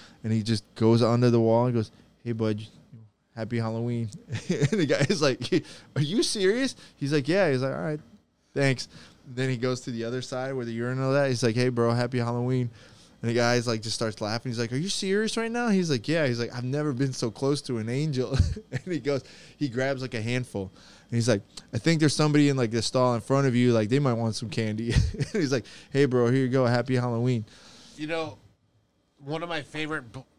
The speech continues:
Speaker 2: my, one of my favorite gags is when someone goes to a public bathroom, says they don't have toilet paper, and, like, take Nutella
Speaker 1: Just, like, hand
Speaker 2: and then,
Speaker 1: it.
Speaker 2: and grab
Speaker 1: Oh.
Speaker 2: it.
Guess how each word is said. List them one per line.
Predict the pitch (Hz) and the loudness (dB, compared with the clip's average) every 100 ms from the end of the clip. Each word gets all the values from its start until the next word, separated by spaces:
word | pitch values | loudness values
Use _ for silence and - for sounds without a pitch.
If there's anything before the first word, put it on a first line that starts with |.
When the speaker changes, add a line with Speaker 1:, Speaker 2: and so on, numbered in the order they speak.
| 120 | -8
Speaker 2:
my, | 135 | -8
one | 117 127 | -4 -4
of | 147 | -2
my | 135 | -4
favorite | 127 139 131 110 | -2 -2 -2 -4
gags | 120 120 120 | -2 -2 -2
is | 113 110 | -6 -8
when | 110 | -8
someone | 127 123 | -6 -6
goes | 123 117 | -6 -4
to | 123 | -4
a | 110 | -6
public | - 127 123 | -6 -6 -4
bathroom, | 95 117 117 101 110 104 - - - - - - | -2 0 0 -4 -8 -10 -14 -20 -20 -20 -20 -18
says | - 131 113 | 0 2 2
they | 123 | 0
don't | 123 | 0
have | 123 113 | 0 -2
toilet | - 123 117 | -2 -2 -2
paper, | 120 107 | -4 -4
and, | 107 | -6
like, | 110 101 | -8 -8
take | 131 110 | -10 -8
Nutella | 113 95 131 117 107 98 _ - | -10 -4 -2 -2 -4 -10 _ -16
Speaker 1:
Just, | 101 101 | -8 -6
like, | 98 | -6
hand | 92 110 | -4 -4
Speaker 2:
and | 127 | 0
then, | 123 | -2
Speaker 1:
it. | - | -2
Speaker 2:
and | 139 135 | -6 -6
grab | 120 127 131 135 | -4 -2 -2 -2
Speaker 1:
Oh. | |
Speaker 2:
it. | 135 | -6